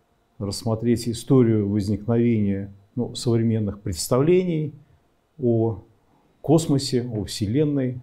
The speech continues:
о нашем мире. И начать я хочу вот с этой цитаты.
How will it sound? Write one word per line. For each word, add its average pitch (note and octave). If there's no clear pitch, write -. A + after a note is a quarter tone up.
о G2
нашем G2
мире. C3+
И D3+
начать F#3+
я E3+
хочу D#3
вот B2
с -
этой C#3
цитаты. A#2+